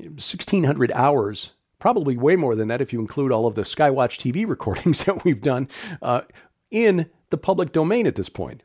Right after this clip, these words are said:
where somebody could take that and create a reasonable digital facsimile of one or both of us. Who would own that? And if it was an A I that was reasonably or could be argued to be self-aware,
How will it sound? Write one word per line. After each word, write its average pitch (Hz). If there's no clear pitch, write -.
where 107
somebody 147
could 160
take 180
that 160
and 127
create 147
a 123
reasonable 151
digital 156
facsimile 139
of 110
one 123
or 110
both 135
of 92
us. -
Who -
would 208
own 208
that? 78
And 127
if 147
it 165
was 135
an 139
A 135
I 156
that 120
was 110
reasonably 123
or 107
could 123
be 127
argued 127
to 120
be 113
self-aware, 131